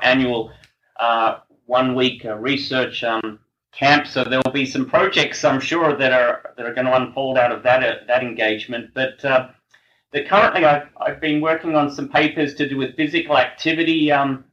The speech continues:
and looking at, uh, the role of chiropractors in the promotion of, of, of physical activity in their practice. So we're developing a study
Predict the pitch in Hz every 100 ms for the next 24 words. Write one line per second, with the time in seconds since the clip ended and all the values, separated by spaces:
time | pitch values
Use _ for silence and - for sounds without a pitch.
0 | _ _ _ - 135 135 - 143 160 175
1 | 156 139 135 - 139 135 - - _ _
2 | _ _ _ _ _ 123 127 139 143 139
3 | 135 - 139 135 135 143 135 143 127 131
4 | 127 120 - 123 135 147 - 139 117 110
5 | 107 - 113 113 123 - - 143 143 -
6 | 127 117 - 147 143 139 131 117 110 -
7 | - 127 110 - 123 - 123 123 123 139
8 | 151 147 127 117 - 135 131 131 123